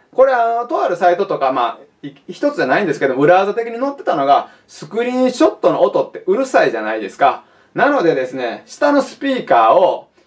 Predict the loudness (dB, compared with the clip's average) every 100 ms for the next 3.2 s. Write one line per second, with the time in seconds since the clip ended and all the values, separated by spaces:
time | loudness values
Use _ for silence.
0 | -10 -4 0 4 4 4 4 4 4 4
1 | 2 4 6 6 2 -12 _ _ -6 -6
2 | -6 -6 -6 -4 -4 -4 -2 2 4 4
3 | -2